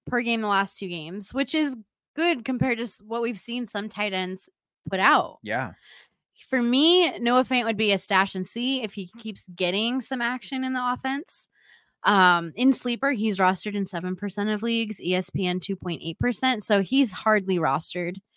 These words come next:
Speaker 1: which isn't really a surprise. It's probably a surprise that I'm throwing him out there, but he's
Speaker 2: <laughs>
Speaker 1: looking good. Um, I would not go more here. I went fifty percent and twenty percent of fab on my last two picks. One dollar, Bob.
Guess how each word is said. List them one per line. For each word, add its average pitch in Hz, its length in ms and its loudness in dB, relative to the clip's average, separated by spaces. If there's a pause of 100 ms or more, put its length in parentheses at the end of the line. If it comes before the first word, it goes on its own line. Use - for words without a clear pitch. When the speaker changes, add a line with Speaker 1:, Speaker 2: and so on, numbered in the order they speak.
(280)
Speaker 1:
which - 160 6
isn't 349 200 12
really 320 220 10
a 269 60 10
surprise. 220 580 4 (260)
It's 190 240 -6
probably 208 300 -4 (140)
a 208 80 -6
surprise 226 360 0
that 226 120 -2
I'm 208 220 -4 (300)
throwing 233 220 6
him 208 220 0
out 285 200 6
there, 220 140 4
but 196 100 0
he's 202 260 0
Speaker 2:
<laughs> - 0 -
Speaker 1:
looking 226 400 -2
good. 175 480 4
Um, 180 680 2 (720)
I 233 80 6
would 254 180 4
not 240 220 10
go 226 160 4
more 214 400 4 (180)
here. 175 300 -4
I 208 100 4
went 269 240 2
fifty 285 280 0
percent 320 500 0
and 214 80 0
twenty 240 240 -2
percent 240 320 -6
of 202 60 -10
fab 214 260 0
on 208 80 -2
my 185 140 -2
last 196 340 -2
two 220 100 -6
picks. 196 440 -2
One 214 340 2
dollar, 156 320 2
Bob. 127 320 -14